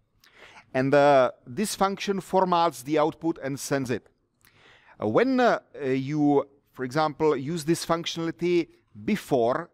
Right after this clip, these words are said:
you start the scheduler, for example, during peripheral initialization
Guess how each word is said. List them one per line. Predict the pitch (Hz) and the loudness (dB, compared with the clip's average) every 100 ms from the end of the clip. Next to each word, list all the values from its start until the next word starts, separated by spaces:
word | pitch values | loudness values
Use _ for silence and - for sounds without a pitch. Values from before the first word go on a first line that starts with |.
| _ _ | _ _
you | 123 127 127 117 - | -4 -2 0 -2 -6
start | - - - 156 143 | -12 -6 -2 -2 -2
the | 139 | -12
scheduler, | 131 - 160 156 98 131 - _ _ _ | -10 -6 -4 -4 -4 -6 -12 _ _ _
for | - 123 | -10 -6
example, | 120 139 127 135 | 0 0 0 -4
during | 135 151 131 | -2 -2 -2
peripheral | - 147 143 147 127 | 0 -2 0 -4 -4
initialization | 113 123 135 127 117 120 - 123 117 | -6 -6 -4 -2 -2 -4 -4 -4 -4